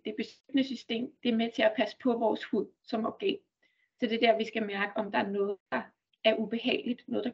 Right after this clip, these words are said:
klør, eller om vi har fået en hudafskrabning eller en solskoldning. Øhm, det kan også være det, der går i gang, hvis man synes, tøjet det hele tiden driller, eller sidder et mærke og generer, så kan det beskyttende system være sådan lidt på overarbejde.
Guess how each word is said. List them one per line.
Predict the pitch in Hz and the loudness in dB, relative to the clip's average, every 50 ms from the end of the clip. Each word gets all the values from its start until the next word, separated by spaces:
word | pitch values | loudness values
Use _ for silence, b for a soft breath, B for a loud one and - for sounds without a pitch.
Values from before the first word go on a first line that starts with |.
| _ | _
klør, | - - - 247 247 233 247 - - - _ _ _ _ _ _ _ _ _ - | -4 0 4 4 4 4 2 0 -4 -12 _ _ _ _ _ _ _ _ _ -2
eller | 208 196 190 190 190 | 0 0 2 2 2
om | - 208 190 180 | 0 0 0 -2
vi | - | -2
har | 180 - - | -4 -4 -4
fået | 190 185 | -4 -4
en | - - | -2 0
hudafskrabning | - 240 247 254 277 294 - - - 254 - - - 208 202 202 - - | 0 2 2 2 0 -2 -4 -6 -6 -4 -4 -4 -2 -4 -4 -4 -2 0
eller | 202 185 175 | 2 2 2
en | 175 - | 0 -2
solskoldning. | - - - 220 220 226 254 - - - 226 208 208 208 240 247 - - _ _ _ _ b b b b b _ _ _ - 214 | -4 -6 -2 -2 0 -2 -2 -4 -2 2 2 2 2 2 0 0 0 -2 _ _ _ _ b b b b b _ _ _ -8 -4
Øhm, | 208 196 190 180 190 202 _ _ _ _ _ _ _ _ _ _ _ _ _ _ _ - | -2 -2 -2 -4 -6 -10 _ _ _ _ _ _ _ _ _ _ _ _ _ _ _ -4
det | 254 - | -2 0
kan | 233 202 | 0 0
også | 190 196 - | 0 0 4
være | - 214 196 196 - | 4 4 4 4 2
det, | 214 208 208 | 2 2 2
der | 214 208 | 2 0
går | - - - 190 - - | 0 0 0 0 0 -2
i | - | -6
gang, | - - 226 214 - - - | -2 2 2 2 2 0 -4
hvis | 226 208 - | -8 -6 -6
man | 214 202 - | -6 -6 -4
synes, | - 233 220 - | -4 -6 -6 -6
tøjet | - - - 269 220 - 226 226 220 | -8 -4 2 2 4 4 2 0 0
det | - 220 240 | 0 0 2
hele | 208 196 202 | 2 0 0
tiden | - - - - 208 - - | -2 -4 -4 -4 -4 -4 -4
driller, | - 202 190 196 202 208 | -2 -2 0 0 0 0
eller | - - - - - - | 0 0 -2 -4 -6 -6
sidder | - - - 202 | -2 -2 0 0
et | 196 202 | 0 0
mærke | 196 180 185 185 - - | 0 0 0 0 -2 -2
og | - - | -6 -6
generer, | - 214 196 196 190 - - - - b b b b b b | -6 -4 -2 0 0 0 0 -4 -6 b b b b b b
så | - 220 | -10 -4
kan | - 269 269 | 0 0 2
det | 214 - | 2 0
beskyttende | - 214 - - 220 208 208 220 214 - | -2 -4 -4 -2 -2 -2 -2 -2 -6 -8
system | - - - 220 202 - - | -10 -6 -2 0 0 2 2
være | 220 190 - | 0 0 0
sådan | - 196 196 190 | -2 -2 0 0
lidt | 202 202 - | 0 0 0
på | - - - - | -4 -6 -6 -6
overarbejde. | 190 175 190 220 214 220 196 - 175 - - - - | -6 -4 -2 -2 -2 -2 -2 -4 -6 -6 -6 -10 -18